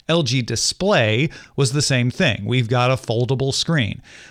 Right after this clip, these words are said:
Well, in the intervening couple of years, you saw Samsung come out with a very expensive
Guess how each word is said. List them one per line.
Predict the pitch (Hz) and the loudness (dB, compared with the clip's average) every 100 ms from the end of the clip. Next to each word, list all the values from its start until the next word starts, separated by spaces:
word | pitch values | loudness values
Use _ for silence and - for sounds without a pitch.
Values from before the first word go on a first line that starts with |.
| - | -2
Well, | 131 131 | 2 2
in | - 156 | 2 2
the | 143 | 2
intervening | 147 165 147 147 147 | 2 2 2 2 2
couple | 135 123 147 | 2 2 2
of | |
years, | 131 101 107 117 - | 2 2 2 0 -4
you | 139 143 | 0 2
saw | - 165 135 123 | 2 2 2 2
Samsung | - 123 123 127 123 127 | 2 0 0 2 0 2
come | 127 120 | 2 2
out | 113 123 | 2 2
with | 123 | 2
a | 131 | 2
very | 104 120 127 139 | 2 0 2 2
expensive | 131 127 - 127 123 127 | 2 0 0 0 0 -2